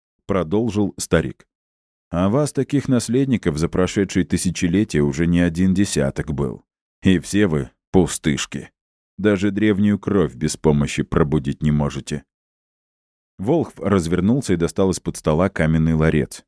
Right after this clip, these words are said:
Поставив его перед собой на стол, он провел рукой по ярко сверкающей жемчужине. «Мозги у тебя есть, раз сразу не кинулся во тьму веков,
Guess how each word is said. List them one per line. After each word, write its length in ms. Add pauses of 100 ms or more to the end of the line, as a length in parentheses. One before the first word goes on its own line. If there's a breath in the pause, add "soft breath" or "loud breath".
(120)
Поставив 440
его 200
перед 260
собой 260
на 120
стол, 360 (240)
он 160
провел 320
рукой 300
по 100
ярко 320
сверкающей 640
жемчужине. 720 (560)
«Мозги 480
у 100
тебя 240
есть, 640
раз 280
сразу 360
не 120
кинулся 460
во 120
тьму 240
веков, 460